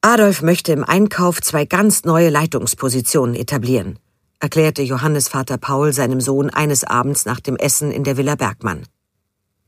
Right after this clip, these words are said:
Als oberster Vorgesetzter der Personalabteilung saß er natürlich an der Quelle für solche Informationen, wobei Jandorf allerdings über die Besetzung von höheren Positionen im Einkauf und Verkauf in der Regel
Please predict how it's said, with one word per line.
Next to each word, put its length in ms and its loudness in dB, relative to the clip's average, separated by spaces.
Als 160 0
oberster 420 4
Vorgesetzter 680 0
der 100 -2
Personalabteilung 1000 -2
saß 320 4
er 140 0
natürlich 440 0
an 100 -4
der 120 -2
Quelle 320 2
für 160 -6
solche 320 -2
Informationen, 880 0
wobei 260 4
Jandorf 580 2
allerdings 500 -2
über 160 -4
die 140 -4
Besetzung 500 -2
von 240 -6
höheren 460 0
Positionen 720 0
im 120 -2
Einkauf 540 -2
und 140 -8
Verkauf 460 -2
in 100 -2
der 160 0
Regel 280 2